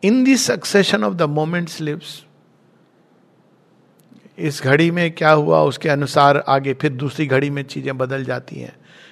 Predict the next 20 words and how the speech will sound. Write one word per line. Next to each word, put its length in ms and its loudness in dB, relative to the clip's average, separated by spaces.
तो 100 -4
वैसे 280 2
वो 120 2
लिख, 200 -4
जी 300 -4
रहा 260 2
है, 180 -6
"To 180 6
a 20 -2
changing 880 2
present 640 2
is 160 -2
his 360 -6
narrow 460 -2
right।" 380 -12
इतना 280 2
ही 100 2
है 120 -4
हमारा 340 -4
अधिकार, 420 -14